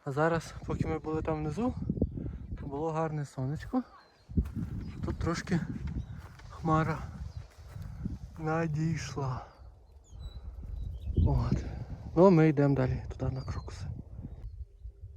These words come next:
Ми піднялись, і тут неймовірно. Я от дивлюся, це просто фіолетове царство.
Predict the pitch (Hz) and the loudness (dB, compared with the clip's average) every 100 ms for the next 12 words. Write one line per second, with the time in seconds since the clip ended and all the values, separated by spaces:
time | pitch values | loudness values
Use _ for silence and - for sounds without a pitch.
0 | - 139 135 131 127 131 123 127 120 - | -10 -6 -6 -6 -4 -4 -4 -6 -12 -16
1 | 143 139 - - - 147 139 135 135 127 | -12 -12 -12 -16 -14 -10 -6 -6 -6 -6
2 | 127 131 131 123 123 127 131 - 120 113 | -6 -4 -4 -6 -8 -8 -8 -10 -10 -8
3 | 113 117 - - - _ _ _ - - | -8 -12 -16 -20 -20 _ _ _ -18 -16
4 | - _ 123 123 127 - _ _ - - | -18 _ -10 -8 -10 -16 _ _ -20 -16
5 | 131 123 165 160 139 131 - 135 131 - | -12 -4 -2 -2 -2 -4 -6 -10 -10 -16
6 | _ _ _ _ _ _ _ _ - 147 | _ _ _ _ _ _ _ _ -8 -8
7 | 143 - 131 123 _ _ _ _ _ _ | -8 -10 -12 -12 _ _ _ _ _ _
8 | _ _ _ _ _ _ 139 131 131 131 | _ _ _ _ _ _ -10 -6 -6 -6
9 | 127 135 - 135 139 - - | -12 -12 -14 -14 -14 -14 -20